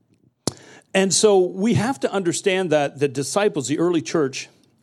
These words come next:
um, they were told, they said, Jesus said, "Tarry in Jerusalem until you're endued with power to be witnesses." Witnesses of what? Well, witnesses of the resurrection, right?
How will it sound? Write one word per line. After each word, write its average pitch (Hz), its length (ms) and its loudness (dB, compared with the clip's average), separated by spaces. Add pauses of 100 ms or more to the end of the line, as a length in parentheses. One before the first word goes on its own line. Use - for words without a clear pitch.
um, 120 380 -4 (640)
they 135 120 0
were 165 140 0
told, 147 320 2
they 135 80 0
said, 131 280 -4 (220)
Jesus 170 240 -4
said, 131 220 -4
"Tarry 196 380 -2
in 214 120 -6
Jerusalem 156 540 -4
until 135 240 -8
you're 127 180 -6
endued 139 320 -6
with 147 160 -12
power - 480 -18 (720)
to 139 80 -8
be 135 140 -4
witnesses." 123 720 -8 (500)
Witnesses 190 480 -2
of 160 160 -4
what? 262 440 -6 (840)
Well, 151 140 0
witnesses 165 480 -2
of 147 100 -2
the 135 80 -4
resurrection, 127 600 -8 (920)
right? 147 280 -6